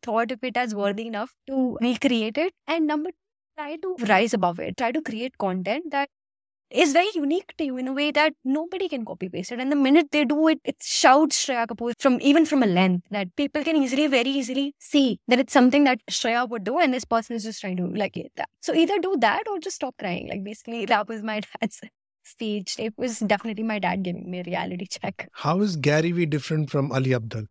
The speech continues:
Speaker 1: Oh, wow. I definitely am a fan of both, very honestly. I might not agree with things that they say or the way they say it, but I have respect for everybody who has been able to create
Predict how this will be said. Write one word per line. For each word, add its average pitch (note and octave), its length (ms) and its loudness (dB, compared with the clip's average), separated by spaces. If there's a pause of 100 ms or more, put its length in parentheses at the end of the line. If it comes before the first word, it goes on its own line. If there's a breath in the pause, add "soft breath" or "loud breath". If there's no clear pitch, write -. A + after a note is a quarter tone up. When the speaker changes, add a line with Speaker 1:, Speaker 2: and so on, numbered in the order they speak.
Speaker 1:
Oh, B3+ 340 0
wow. F3 540 -4
I F4+ 140 8
definitely F4+ 520 2
am C4+ 180 0
a D#4 40 0
fan G#3+ 200 -6
of A#3 160 -8
both, F3 260 -10 (140)
very G3 240 0
honestly. F3 540 -4 (100)
I G4 120 2
might E4+ 220 0
not A#4 260 4
agree C4+ 360 2
with C4+ 200 -8 (180)
things A#3 280 -2
that A#3 160 -2
they A3+ 140 -6
say G3 340 0
or G#3+ 160 2
the G#3+ 100 -2
way G3 200 -4
they G#3 140 -2
say F3+ 280 -4
it, G4 240 -8 (140)
but C#4+ 440 -2
I D4 120 6
have D4 220 6
respect C#4 340 4
for E4 120 6 (100)
everybody B3 640 0 (140)
who B3+ 240 -8 (200)
has B3 280 -4
been C#4 160 0
able A#3+ 240 -2
to D4 180 -6
create A3+ 500 -6